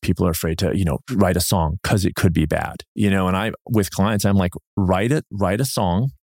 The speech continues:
and then destroy it, or write a story and then destroy it. If you're really worried about it being bad, just destroy it afterwards. But, but once you've written that one, th-, then you got that under your belt. Now you get to the next one, which is gonna be even better for you, not for people, but for you.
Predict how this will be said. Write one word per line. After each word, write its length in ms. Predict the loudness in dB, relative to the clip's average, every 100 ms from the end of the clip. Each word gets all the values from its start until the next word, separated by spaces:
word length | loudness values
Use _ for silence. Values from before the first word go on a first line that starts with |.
| -2
and 200 | 2 4
then 160 | 2
destroy 460 | 2 0 0 2 2
it, 120 | -2 -8 _
or 140 | -2
write 220 | 0 0 0
a 80 |
story 580 | -2 0 0 2 0 -2 -8 _ _
and 180 | 2 4
then 120 | 4
destroy 480 | 4 2 2 2 0
it. 100 | -2
If 140 | -2
you're 120 | 0 2
really 240 | 2 2
worried 340 | 2 2 2
about 300 | 0 -2 -2
it 140 | -2 -2
being 180 | -2 0
bad, 280 | 0 -2
just 160 | -4 -2
destroy 320 | -2 0 0
it 80 | 0
afterwards. 500 | -4 -6 -2 -2 -2
But, 140 | -4 -6 _ -20 -12 -6 -2
but 120 | 2
once 200 | 2 2
you've 120 | 2
written 220 | 2 2 2
that 240 | 2 0
one, 320 | 0 4 2 2
th-, 100 | -4 -2
then 160 | 2
you 80 | 2
got 180 | 2 -2
that 140 | -2 0
under 160 | 0
your 100 | 0
belt. 240 | 0 -2 0
Now 100 | 0
you 160 | 0 0
get 140 | -2 -4 -8
to 80 | -2
the 80 |
next 240 | 0 -2 0
one, 200 | 2 2
which 120 | 0
is 100 | 0
gonna 200 | 2 4
be 220 | 2 0 -2 -14 -20 -20 _
even 240 | 0 4 2
better 400 | 2 0 -2 -4 -6
for 140 | -2 0
you, 320 | 0 0 0
not 180 | 0 -2 -2
for 100 | -2
people, 340 | 0 0 0
but 160 | -2 -2
for 100 | 0
you. 220 | 2